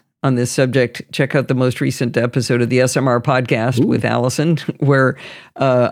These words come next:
Speaker 1: I specifically talk about the fact that people lost their ever-loving minds when Apple said, "Okay, fine, it's not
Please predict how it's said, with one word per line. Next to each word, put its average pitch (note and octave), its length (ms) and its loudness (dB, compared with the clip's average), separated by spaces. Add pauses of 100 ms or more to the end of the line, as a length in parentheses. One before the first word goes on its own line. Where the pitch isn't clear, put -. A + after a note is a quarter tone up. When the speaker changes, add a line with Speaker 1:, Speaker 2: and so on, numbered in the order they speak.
Speaker 1:
I C3+ 120 2
specifically D3+ 720 -2
talk D3+ 300 0
about B2 240 0
the - 60 -12
fact B2+ 300 -2
that B2 200 0
people D3 340 -2
lost C3+ 360 0
their A#2+ 280 -2
ever-loving F3 960 2 (120)
minds E3+ 760 0 (460)
when C#3+ 220 0
Apple C#3+ 320 0
said, C#3 300 0
"Okay, E3+ 280 2
fine, C#3+ 340 0
it's A#2 200 -4
not C#3 260 0